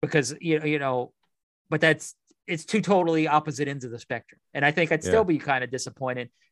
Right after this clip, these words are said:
Speaker 1: 'cause at that point, even just me, I'm like, I'm waiting till September of next year before I go,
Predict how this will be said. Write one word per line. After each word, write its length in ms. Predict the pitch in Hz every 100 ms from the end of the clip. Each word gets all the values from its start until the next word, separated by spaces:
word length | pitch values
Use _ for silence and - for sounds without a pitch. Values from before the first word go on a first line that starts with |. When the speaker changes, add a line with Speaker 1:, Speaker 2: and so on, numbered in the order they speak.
| -
Speaker 1:
'cause 220 | 156 - _ _ _ _ _ _ _ _ -
at 140 | - 160
that 200 | 190 -
point, 320 | 180 160 156 _ _ _ _ _ _ _ -
even 260 | 190 180
just 220 | 165 160 156
me, 240 | 208 190
I'm 120 | 143
like, 160 | 143 143
I'm 140 | 156
waiting 240 | 160 147 143
till 140 | 143
September 480 | - - 170 151 139
of 100 | 127
next 300 | 127 - 165
year 160 | 180
before 320 | 156 143 127 113
I 80 |
go, 340 | 113 117 117